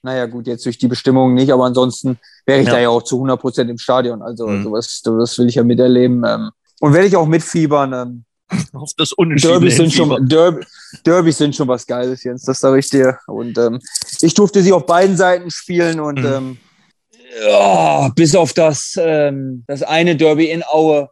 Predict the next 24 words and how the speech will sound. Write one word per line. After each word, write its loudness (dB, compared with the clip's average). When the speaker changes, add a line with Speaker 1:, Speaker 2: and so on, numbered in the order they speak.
Speaker 1:
wo -8
uns -8
Dynamo 4
dann 2
schon -4
ein -4
bisschen -6
verprügelt -2
hat, -4
äh, -6
möchte -4
ich -2
keins, -2
keins 0
missen. 0
Speaker 2:
Ich -10
habe -12
jetzt -10
nicht -6
geguckt, -4
wie -2
deine 0
Derby-Bilanz -4
ist. -8